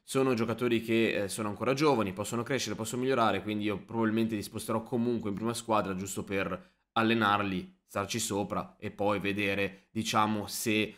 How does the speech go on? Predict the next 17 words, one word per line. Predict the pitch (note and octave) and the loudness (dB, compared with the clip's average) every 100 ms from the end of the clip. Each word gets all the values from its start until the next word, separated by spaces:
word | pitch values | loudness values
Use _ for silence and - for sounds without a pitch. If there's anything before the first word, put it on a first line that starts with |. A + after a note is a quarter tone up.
| - _ | -18 _
eh, | A2+ | 0
nel | A#2+ | 0
giro | A#2 D3 C#3 | 4 4 4
di | A#2 | 0
pochi | B2 D3 | 0 0
mesi | A#2 G2+ G2 | 0 0 -4
si | - G#2+ G2+ - _ _ | -4 -4 -4 -8 _ _
nota | A#2+ A#2+ A2+ A2+ | 0 2 2 0
poi | A2+ | 2
un | A2+ | 4
miglioramento | A2 G#2+ A2 G#2+ G#2+ A2+ | 4 4 2 0 0 -2
importante | G#2 C3+ E2 F2 G2 F#2+ - | -2 -2 0 -2 -2 -6 -8
e, | - F#2+ | -6 -6
ripeto, | F#2+ G2 F2+ G2 | -6 -6 -6 -6
poi | G2+ F#2+ | -4 -4
potrebbero | G2+ F#2+ F#2+ | -4 -4 -2
anche | G2+ F#2+ G2+ | -4 -4 -6